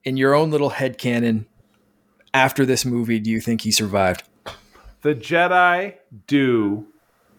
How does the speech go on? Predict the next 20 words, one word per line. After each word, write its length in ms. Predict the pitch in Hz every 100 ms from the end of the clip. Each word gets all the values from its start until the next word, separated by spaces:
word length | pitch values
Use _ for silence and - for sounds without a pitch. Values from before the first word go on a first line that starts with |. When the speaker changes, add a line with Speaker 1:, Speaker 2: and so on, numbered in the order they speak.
| _
Speaker 2:
such 480 | - - 143 147 -
s-, 260 | - - - _ _ - - - 147
unbelievable 720 | 156 160 156 151 143 131 123
things 640 | 120 135 113 104 98 - - - - - - -
that 200 | 110 143
I 80 | 123
think 220 | 117 110
he's 160 | - 104
alive. 540 | 98 87 73 71 - - _ _ - -
I 220 | 87 98
Speaker 1:
Alrighty. 80 | 160
Speaker 2:
think 200 | 190 180
it 120 | 175
could 120 | 185 180
have 80 |
been 180 | 160 156
one 140 | 156 156
of 80 |
these. 220 | 147 151 -
He 280 | 165 156